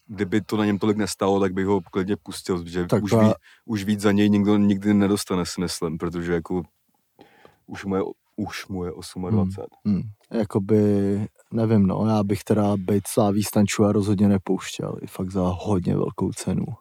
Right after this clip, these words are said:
Speaker 2: Jakoby trochu, nevím, no, si myslím, že co se mělo dotáhnout, byl odchod toho Simy, no. Že tam se dal fakt pořádně jako napakovat, no.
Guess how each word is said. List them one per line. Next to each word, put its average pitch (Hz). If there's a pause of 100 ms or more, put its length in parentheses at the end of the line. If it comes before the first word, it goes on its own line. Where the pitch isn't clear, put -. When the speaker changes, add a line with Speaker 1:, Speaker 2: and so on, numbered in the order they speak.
(840)
Speaker 2:
Jakoby 101
trochu, 101 (1080)
nevím, 104
no, 101
si -
myslím, 101
že 101
co 104
se -
mělo 104
dotáhnout, 104
byl 104 (120)
odchod 98
toho 104
Simy, 104
no. 92 (1000)
Že 107
tam 101
se 104
dal 101 (220)
fakt -
pořádně 104
jako 98
napakovat, 92 (180)
no. 117